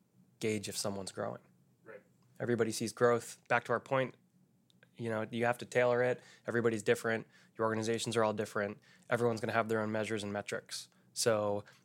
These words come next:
Speaker 1: some people think they're growing when they're doing more challenging problems,
Speaker 2: Mm-hmm.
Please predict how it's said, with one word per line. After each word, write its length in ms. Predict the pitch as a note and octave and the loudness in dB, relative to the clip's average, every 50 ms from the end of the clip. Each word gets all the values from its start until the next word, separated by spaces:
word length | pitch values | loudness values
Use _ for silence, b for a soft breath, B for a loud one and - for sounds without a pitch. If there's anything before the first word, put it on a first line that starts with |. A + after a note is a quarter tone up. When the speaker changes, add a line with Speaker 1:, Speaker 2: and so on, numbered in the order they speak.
| B B | B B
Speaker 1:
some 260 | - - - A2+ A#2+ A#2 | 0 2 2 2 2 2
people 480 | A#2+ A#2 - B2+ B2+ B2+ B2 B2 B2 - | 0 2 4 6 8 8 6 4 0 -4
think 200 | - C3 B2+ - | -4 -4 -2 0
they're 100 | - B2 | 0 0
growing 420 | A2+ G#2 A#2+ A#2 A#2+ C3 C#3 C#3 C3+ | 0 2 2 4 4 4 2 2 0
when 100 | B2+ B2 | -2 -2
they're 100 | B2 A#2 | -2 -2
doing 300 | G#2+ B2 A#2+ A#2 A2+ A#2 | 0 0 0 0 -2 -2
more 160 | A2+ A#2 A#2 | -2 -2 -4
challenging 460 | - - A2+ A2 A2+ A#2 A2+ A#2 A#2+ | -2 -4 -4 -2 -2 -2 -4 -4 -4
problems, 560 | A#2 C3 C#3 D#3 C3 G#2 F#2+ G2+ - - - - - | 0 2 2 2 2 0 -6 -8 -12 -14 -14 -16 -20
Speaker 2:
Mm-hmm. 120 | - - | -20 -20